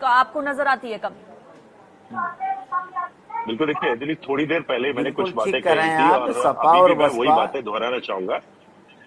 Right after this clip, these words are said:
Speaker 2: देखिए, हार जीत एक अलग मसला है। आ, पूरी शिद्दत के साथ, पूरे प्रयासों के साथ में जमीनी स्तर पर लड़ना बहुत बेहद जरूरी है। कांग्रेस की तरफ से वो प्रयास यहाँ पे यूपी में नजर नहीं आए।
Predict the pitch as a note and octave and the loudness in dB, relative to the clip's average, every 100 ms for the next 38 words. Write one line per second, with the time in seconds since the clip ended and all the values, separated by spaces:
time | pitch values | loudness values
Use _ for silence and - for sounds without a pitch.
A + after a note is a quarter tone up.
0 | - A2+ - - A#2+ C#3+ D#3+ E3+ F#3 E3+ | -6 -2 -2 -2 0 2 2 0 2 0
1 | D#3 B2+ D#3 C#3 B2 D#3 B2+ D3 - _ | 0 0 0 -4 -4 -4 -4 -6 -12 _
2 | _ _ - G#2 A2 C#3 C#3+ E3+ D3+ C3 | _ _ -4 -4 -4 -2 -2 0 -2 -2
3 | D#3+ - _ _ - D3+ C3+ C3 C3+ - | -4 -4 _ _ -6 -2 0 -2 -4 -2
4 | B2 - A#2+ A#2 A#2+ C#3+ B2+ - G#2+ G#2+ | 0 2 2 0 0 -2 -2 0 -2 -2
5 | A#2+ C#3+ A2 A#2 C#3 C#3+ - B2 C#3 G#2+ | -2 0 0 0 0 -2 -2 -2 0 0
6 | G#2 A#2 C3+ A#2+ G2 A#2+ C3+ A#2 C3 A#2+ | 0 0 -2 -2 -2 -2 0 0 0 -2
7 | - - A#2 A#2 A#2+ B2 E3 E3+ - G#2+ | -10 -4 -2 2 2 2 2 0 0 -2
8 | A2+ C#3+ - C3+ B2 A2+ D3 C#3 A2 A2+ | 0 -2 -4 -2 -2 0 0 0 2 2
9 | B2+ C3 A#2+ A2+ C3 A2 G#2 C3+ A#2 G2+ | 2 0 -4 -4 -2 -2 -2 0 0 0
10 | G#2 B2 B2 A#2 | 0 2 2 2